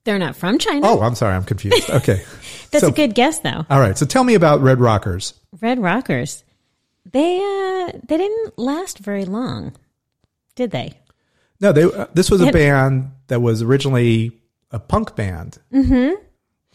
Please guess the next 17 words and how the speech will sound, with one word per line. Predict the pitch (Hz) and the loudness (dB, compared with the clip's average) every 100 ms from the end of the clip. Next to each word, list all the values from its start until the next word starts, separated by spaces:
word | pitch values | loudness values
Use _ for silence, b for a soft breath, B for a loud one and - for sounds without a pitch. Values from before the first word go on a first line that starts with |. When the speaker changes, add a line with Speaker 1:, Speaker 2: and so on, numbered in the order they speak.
| _ | _
Speaker 2:
From, | 117 110 | -2 -2
from | 95 - | -2 0
my | 113 107 98 - - | 2 2 0 -4 -4
little | 113 104 | -2 -2
bit | 110 | -2
of | 101 101 | -2 -2
research | 98 - 101 - | -2 -2 -6 -4
here. | 107 143 180 - | -2 -2 -4 -12
Speaker 1:
Y-, | - | -4
did | 247 196 | 0 2
you | 190 | 4
listen | 180 185 233 | 2 2 0
to | 240 | 0
the | 202 | -2
B-side | 196 208 - 185 247 | -2 -2 -2 -2 -4
of | 285 - | -6 -4
China? | 285 302 | -4 -4